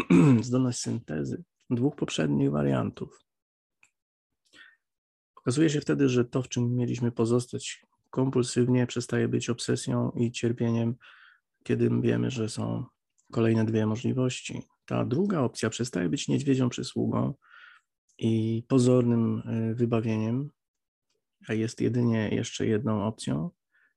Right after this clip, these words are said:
i również przestaje być cierpieniem, skoro wiemy, że możemy również rozwinąć, wytworzyć i skorzystać z opcji numer trzy.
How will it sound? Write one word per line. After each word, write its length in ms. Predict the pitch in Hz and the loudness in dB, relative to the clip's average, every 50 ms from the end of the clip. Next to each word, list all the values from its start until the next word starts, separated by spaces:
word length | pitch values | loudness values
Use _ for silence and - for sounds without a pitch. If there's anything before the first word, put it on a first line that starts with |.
| _ _ _ | _ _ _
i 60 | 127 | 4
również 280 | 123 131 123 117 110 113 | 4 4 4 2 0 0
przestaje 340 | - - - - 95 - | -4 -10 -10 -6 -8 -6
być 180 | - - - - | -6 -6 -6 -4
cierpieniem, 580 | - 104 123 - 139 131 120 107 107 107 - - | -6 -6 -4 -2 -2 0 0 0 -2 -2 -4 -6
skoro 260 | - - 123 120 113 | -6 -4 -4 -2 0
wiemy, 240 | 120 117 113 117 117 | 2 2 2 2 0
że 160 | 120 120 110 | 0 0 0
możemy 420 | 113 110 110 113 110 110 113 113 | 0 0 0 0 0 0 0 0
również 320 | 113 113 120 127 120 123 127 | 0 0 0 -2 -2 -2 0
rozwinąć, 680 | 123 120 120 120 123 123 127 135 151 180 180 - - _ | 0 0 2 2 2 2 2 0 -2 -4 -8 -10 -8 _
wytworzyć 580 | 123 120 - - 110 117 117 120 123 151 - 117 | -8 -8 -4 -2 -2 -2 0 -2 -2 -4 -4 -6
i 80 | 117 | -6
skorzystać 600 | 113 - - 123 131 135 123 - - - - - | -6 -4 -2 0 0 0 0 -2 -8 -12 -10 -10
z 220 | - - - _ _ | -14 -14 -14 _ _
opcji 320 | - 113 110 - - - 107 | -8 -8 -8 -8 -10 -10 -8
numer 200 | 104 98 - - | -8 -8 -12 -12
trzy. 320 | - - - - - - | -12 -12 -12 -12 -14 -16